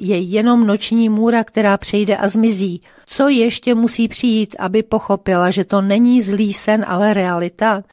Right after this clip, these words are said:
Že to, co, v uvozovkách, probuzení, nepodvolení, skandují na náměstích a vystavují se tím i přímému nebezpečí, protože stále víc jim hrozí státní represe od ohrožených elit,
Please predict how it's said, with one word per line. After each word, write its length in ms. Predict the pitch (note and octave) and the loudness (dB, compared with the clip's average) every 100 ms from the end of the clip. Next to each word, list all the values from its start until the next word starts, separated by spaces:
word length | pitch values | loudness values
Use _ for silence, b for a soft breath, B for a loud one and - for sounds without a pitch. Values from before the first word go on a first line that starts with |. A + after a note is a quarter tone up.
| _ _ - | _ _ -4
Že 160 | A#3+ | -4
to, 280 | A3+ C#4 C4+ | -2 0 0
co, 340 | - G#3 F#3 - _ | -2 -2 -2 -4 _
v 80 | - | -14
uvozovkách, 800 | F#3 G3 G3+ F#3 - F3+ E3 - - | -4 -2 0 -2 -2 -2 -4 -8 -6
probuzení, 800 | G#3 G3+ F#3 G#3 G#3 G3+ F3+ F3 | -2 -2 -2 -2 -2 -2 -4 -6
nepodvolení, 880 | F#3+ G3 A3+ F3+ F3+ F#3 F#3 F3+ E3+ _ _ - | -4 -2 -2 0 0 0 0 -6 -10 _ _ -10
skandují 680 | - - A#3+ A#3 A3+ A#3+ A#3 | -10 -4 0 2 4 2 2
na 160 | G3+ | 2
náměstích 1000 | G3 F#3 F#3 F#3 F#3 - - G3+ G#3+ A#3 G3 | 2 0 -2 -4 -4 -6 -4 -4 -2 -4 -6
a 60 | |
vystavují 600 | F3+ F#3 - G#3 G3 G#3 | -4 -4 -2 -2 0 -2
se 180 | G3+ G3+ | -2 -2
tím 260 | G3+ G#3 G#3 | -2 -2 -2
i 100 | G3 | -4
přímému 640 | - - G3+ G#3 G#3 A3+ A3 | -8 -8 -4 -2 0 2 2
nebezpečí, 680 | F#3 F#3 - F#3 F3+ A3 A#3 | 0 -2 -2 -6 -4 -6 -4
protože 500 | G3+ F#3+ G#3+ G3+ G3 | -4 -2 0 0 -2
stále 580 | - G3+ F#3+ F#3+ G#3+ | -2 0 2 2 2
víc 320 | A3 G#3+ G3+ A#3 | 0 -2 -4 -2
jim 120 | A3+ | 0
hrozí 380 | G3+ G3 G#3 G#3+ | 2 0 0 -4
státní 560 | - F#3+ F#3 G#3+ F#3+ | 0 0 0 0 0
represe 600 | F3+ F3 F3 E3 - F#3 G#3 _ _ - | 0 -2 -4 -2 -2 -2 -2 _ _ -4
od 200 | F3 - | -4 -4
ohrožených 720 | G3 G#3 G#3+ G3+ A3+ G3 - - | -2 0 2 2 0 -2 -6 -8
elit, 420 | F3+ F3+ F#3 | -4 -2 -4